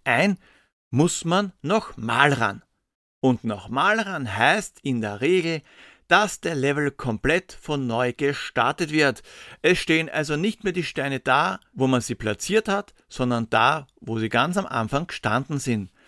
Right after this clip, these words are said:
Außer man verwendet einen Token. Das ist sowas wie ein Joker, den man kriegt,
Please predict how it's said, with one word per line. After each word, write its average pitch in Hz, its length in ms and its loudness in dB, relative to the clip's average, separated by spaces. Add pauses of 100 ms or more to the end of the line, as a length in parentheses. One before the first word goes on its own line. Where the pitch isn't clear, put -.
(360)
Außer 143 600 2
man 220 260 -2
verwendet 143 680 -2
einen 139 460 -2
Token. 160 600 0 (200)
Das 139 140 2
ist 190 240 -4
sowas 185 380 2
wie 139 220 -6
ein 156 360 -6
Joker, 196 540 2
den 190 160 -4
man 185 220 -2
kriegt, - 360 0